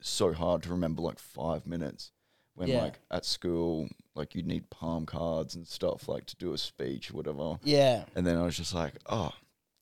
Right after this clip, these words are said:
Speaker 1: this is such a stupid way of going about it."
Speaker 2: I, I was similar. Like, I did drama at school, and I was like, "It's just a play. Like, I'm just doing a play."
Speaker 1: Yeah.
Speaker 2: And, bro, I wri-, wrote,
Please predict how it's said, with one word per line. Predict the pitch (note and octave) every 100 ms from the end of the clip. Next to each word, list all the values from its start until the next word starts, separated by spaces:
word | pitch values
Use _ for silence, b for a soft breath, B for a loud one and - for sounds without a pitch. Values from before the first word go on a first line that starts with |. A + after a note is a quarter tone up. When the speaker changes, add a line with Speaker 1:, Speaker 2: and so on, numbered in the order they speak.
| _ _ -
Speaker 1:
this | -
is | G#2+
such | - -
a | -
stupid | - E2 D2 D#2
way | C#2 C#2+
of | C2+
going | D2+ D#2
about | D2 C2 D2
it." | D2+ - -
Speaker 2:
I, | C#3+ D#3+ E3+
I | B2 D#3
was | F3+ - - -
similar. | - - C3+ B2+ A#2
Like, | A2+ A#2
I | B2 B2
did | C#3+ C#3 A#2 _ _ _ A#2+
drama | - B2+ B2+ B2+ C3 A#2+ A2+
at | A2+ A#2 -
school, | - - B2 A2+ F#2+ C#3 _ _
and | C3
I | B2+
was | A#2+
like, | C3 B2
"It's | D3 -
just | - -
a | E3+
play. | - F#3+ F#3+ -
Like, | - A#2+ -
I'm | C3 C#3
just | D3 -
doing | C#3 D#3 D3
a |
play." | - C#3+ D3 A2+
Speaker 1:
Yeah. | - C3
Speaker 2:
And, | -
bro, | B2+ B2+ -
I | B2 C#3+
wri-, | C3 C3 C3+
wrote, | A#2 B2+ -